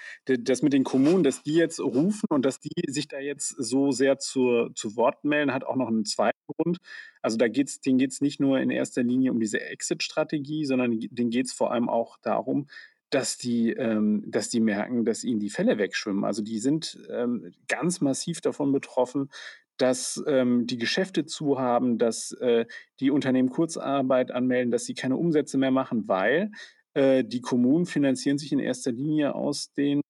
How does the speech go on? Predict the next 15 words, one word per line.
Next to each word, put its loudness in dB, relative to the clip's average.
Gewerbesteuern. 0
Also -2
das 2
ist -4
eine 2
der, 4
oder 0
nicht 0
in -2
erster -4
Linie, 2
es -4
ist -4
aber 2
e-, -10